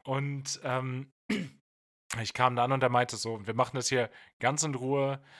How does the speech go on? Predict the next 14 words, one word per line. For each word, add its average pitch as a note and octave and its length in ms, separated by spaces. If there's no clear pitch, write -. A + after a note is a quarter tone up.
Es A2 140
ist B2 160
Command-Line-Management-Training, B2 1400
es G#2+ 140
ist G#2 100
Eingewöhnung, B2+ 720
die B2+ 140
ersten A#2+ 320
zwölf A#2 300
Sektoren. A2 540
Wir G#2 80
machen G#2 220
das G#2 140
hier G2+ 100